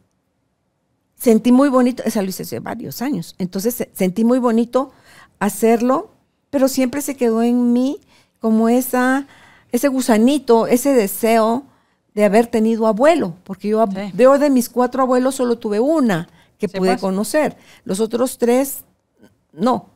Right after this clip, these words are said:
Speaker 1: se
Speaker 2: No.
Speaker 1: murieron cuando yo era bebé de meses, cuando tenía un año, al que nunca conocí, y solo a la mamá de mi papá, que fue la
Speaker 2: Sí.
Speaker 1: única que conocí. Entonces, yo tenía esa sensación así como de que me falta algo, y entonces no sé si ahorita que fue que los,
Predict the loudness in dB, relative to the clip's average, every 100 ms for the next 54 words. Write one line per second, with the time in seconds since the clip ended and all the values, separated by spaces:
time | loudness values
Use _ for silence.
0 | _ -4 -2 0 0 0 0 0 -2 -4
1 | -2 0 0 0 0 0 2 0 0 -2
2 | -2 -2 -2 -4 -6 -20 -20 -6 -4 -2
3 | -4 -2 -2 0 0 0 0 -4 -8 _
4 | _ _ -6 -2 0 2 2 0 -2 -2
5 | -4 -2 -4 -2 -4 -2 -2 0 0 -2
6 | -2 -2 -2 -4 -8 -8 -4 -2 0 0
7 | -2 -4 -6 -6 -4 -2 -2 0 0 -2
8 | -6 -20 -18 -2 2 4 4 4 0 _
9 | _ _ -4 -2 0 0 0 0 0 0
10 | 0 0 0 0 -4 -6 -20 -4 2 2
11 | 2 0 2 2 0 -2 -2 -4 _ -2
12 | 0 0 -2 -4 -4 -6 _ _ -10 -8
13 | -4 -4 -2 -2 0 -2 -2 -4 -6 -4
14 | -2 -2